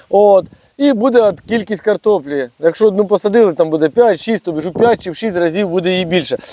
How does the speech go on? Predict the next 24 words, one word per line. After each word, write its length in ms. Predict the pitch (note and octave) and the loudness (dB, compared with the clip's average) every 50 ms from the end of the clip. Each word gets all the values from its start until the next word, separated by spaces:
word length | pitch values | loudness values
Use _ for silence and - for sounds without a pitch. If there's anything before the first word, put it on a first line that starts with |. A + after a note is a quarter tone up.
| - - - | -16 -8 -2
А 120 | E3 F3+ | 0 0
також, 320 | F3 B3+ C4 A#3+ A#3 A3+ G#3+ | 2 2 2 2 2 0 0
друзяшки, 500 | G3 G#3+ A3 G3 A3 A3+ F#3 - - G#3+ | 0 -2 0 2 0 0 0 -2 -6 -4
невеликий 500 | G#3 G#3 G#3+ A3+ A#3 A#3 G#3 E3+ G#3+ F#3+ | -4 -2 -2 0 0 -2 -2 -4 -6 -4
такий 320 | G3+ G3 - F#3+ G#3+ G#3 | -4 -6 -4 -2 0 2
анонс. 420 | G#3+ G#3 G#3 A3 A3+ A3+ A3 - - - - - - - | 2 2 2 2 2 0 0 -4 -8 -16 -18 -18 -10 -2
Ми 180 | F3+ G#3 A3+ | 0 2 2
не 160 | A3 A3 A3 F#3 | 4 4 2 2
припиняємо 840 | D3+ G#3+ G#3+ G#3+ - A3 A3+ A3 A3 A3+ A3+ A3 G#3+ G3+ F#3+ F#3+ | 2 2 2 2 2 0 0 2 4 4 4 4 2 2 0 0
допомагати 580 | F3 F#3 F3 F#3+ F#3+ F#3+ F#3+ F#3+ G3 F#3 - F#3+ | -2 -4 -4 -4 -4 -2 0 2 2 0 0 0
нашим 320 | F#3+ G3 F#3+ - F3 E3 | 2 2 0 0 -2 -10
хлопцям 420 | - - G3 G3 D#3+ - F#3 F3+ F3+ | -4 -2 -2 -2 -2 -2 -6 -4 -4
і 40 | F3 | -4
дівчатам. 540 | F3 F#3 E3 - G#3+ A3 G#3 D#3+ E3 D#3 | -4 -4 0 2 4 4 4 2 0 -2
І 40 | E3 | -2
на 120 | F3 F#3 F3 | -2 -4 -4
сьогоднішній 540 | - G3+ G#3 F#3+ G3 F3+ - - F#3+ F#3+ | -2 -4 -6 -4 -6 -10 -10 -10 -10 -6
день 260 | F3 G3+ G#3+ G#3+ G3 - _ - - - _ _ - | -2 0 0 0 0 -2 _ -20 -20 -20 _ _ -4
у 100 | E3+ F3+ | -2 2
нас... 300 | G3 A3 G#3+ G3 - _ _ _ _ _ _ - | 2 4 2 2 0 _ _ _ _ _ _ -18
Збір 460 | D3+ D3+ E3 F3 G#3+ A#3 A#3 A3 F3+ | -16 -12 -6 -2 2 2 2 2 2
для 200 | D3 D3+ F3+ G3 | 0 0 0 0
наших 420 | G3+ G#3 A3 G#3+ F3+ - F#3 F3+ - | 2 2 2 0 0 0 -4 -8 -6
хлопців, 600 | - - G#3+ G#3+ A3+ A3 E3+ - - F#3+ D#3+ | -6 -6 -4 -2 -2 -2 -2 -2 -2 -2 -2